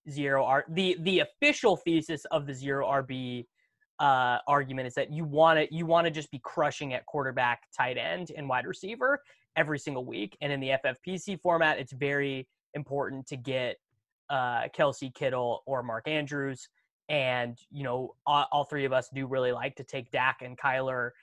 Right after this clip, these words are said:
and Deshaun Watson there in the sixth and seventh round. So, like,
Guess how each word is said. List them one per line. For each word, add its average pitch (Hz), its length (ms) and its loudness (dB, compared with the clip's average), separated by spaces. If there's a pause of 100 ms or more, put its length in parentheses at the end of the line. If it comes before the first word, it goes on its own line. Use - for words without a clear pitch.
(200)
and 120 160 -8
Deshaun 120 300 -4
Watson 120 380 0
there 117 260 -2
in 127 160 -8
the 120 80 -10
sixth - 340 -10
and 127 120 -12
seventh 123 280 -8
round. 131 260 -6
So, 156 140 -2
like, 151 240 2